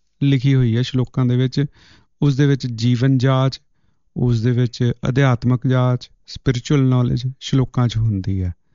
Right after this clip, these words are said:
ਪਰ ਇਹ ਸ਼ਲੋਕ ਜਿਹੜਾ ਆ, ਹੁਣ ਕਹਿੰਦੇ ਖਾਣ ਪੀਣ ਦੇ ਕਾਹਦੇ ਸ਼ਲੋਕ ਹੈ? ਹੈਗੇ ਆ ਜੀ। ਖਾਣ ਪੀਣ ਦੇ ਇਸ ਤਰ੍ਹਾਂ ਕਿ ਯੋਗੀ ਨੂੰ,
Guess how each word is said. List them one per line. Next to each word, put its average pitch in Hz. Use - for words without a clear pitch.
ਪਰ 208
ਇਹ 233
ਸ਼ਲੋਕ 208
ਜਿਹੜਾ 151
ਆ, -
ਹੁਣ 156
ਕਹਿੰਦੇ 190
ਖਾਣ 175
ਪੀਣ 175
ਦੇ 156
ਕਾਹਦੇ 127
ਸ਼ਲੋਕ 107
ਹੈ? 104
ਹੈਗੇ 135
ਆ 90
ਜੀ। 87
ਖਾਣ 160
ਪੀਣ 190
ਦੇ 190
ਇਸ 151
ਤਰ੍ਹਾਂ 180
ਕਿ 196
ਯੋਗੀ 165
ਨੂੰ, 135